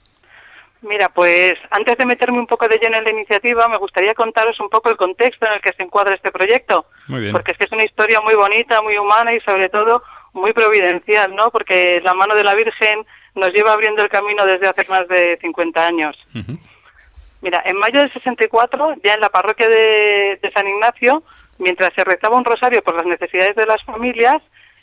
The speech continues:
Speaker 1: se suscita la construcción de un colegio, ¿no?
Speaker 2: Sí.
Speaker 1: Al poco comienzan a construir aulas alrededor del templo,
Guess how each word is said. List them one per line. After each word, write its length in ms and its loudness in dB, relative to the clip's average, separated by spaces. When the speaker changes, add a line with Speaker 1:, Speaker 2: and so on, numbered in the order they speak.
Speaker 1:
se 140 0
suscita 440 -2
la 100 2
construcción 520 -4
de 60 -6
un 60 -6
colegio, 480 -2
¿no? 260 -2
Speaker 2:
Sí. 160 -10
Speaker 1:
Al 180 -2
poco 460 2
comienzan 420 -2
a 60 0
construir 720 -2
aulas 320 0
alrededor 460 0
del 180 -2
templo, 600 2